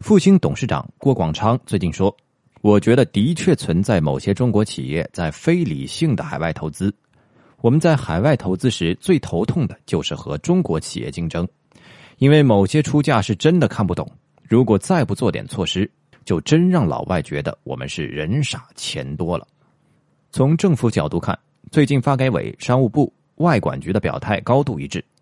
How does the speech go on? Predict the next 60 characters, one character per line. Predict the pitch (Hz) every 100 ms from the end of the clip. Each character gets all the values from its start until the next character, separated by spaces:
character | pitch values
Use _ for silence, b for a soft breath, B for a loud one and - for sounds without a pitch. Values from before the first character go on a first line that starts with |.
| _ _
支 | - 214
持 | 185 - 139
国 | 101 135
内 | 139
有 | 82 69
能 | 67 82
力、 | 147 - -
有 | 80 71
条 | - 85 139
件 | 180
的 | 92
企 | - 73
业 | 82 - B
开 | - 101
展 | 78 69 -
真 | 175 185
实 | - 107
合 | 104 90 113
规 | 180 190
的 | - -
对 | 160
外 | 82 69
投 | - 80
资 | 110
活 | - -
动， | 80 _ _ _ _ -
尤 | 113 180
其 | - -
支 | 104 127
持 | - 101
企 | 110 - 78
业 | 90
投 | - 82
资 | - 131 -
和 | - 82
经 | 147 123
营 | 80 82
“一 | - 92 143
带 | 160
一 | 98
路” | 120 147
建 | 127 113
设 | 78 73 -
和 | - 85
国 | 78 78 104
际 | 127
产 | - 78 -
能 | 69 110
合 | -
作。 | - 85 _ _ _ _ b b
同 | - 156
时 | 139 139
将 | 143 143
继 | 151 143
续 | 95
关 | 104 98
注 | 101 - _ _ _
房 | - 104
地 | 160 165
产、 | - - 85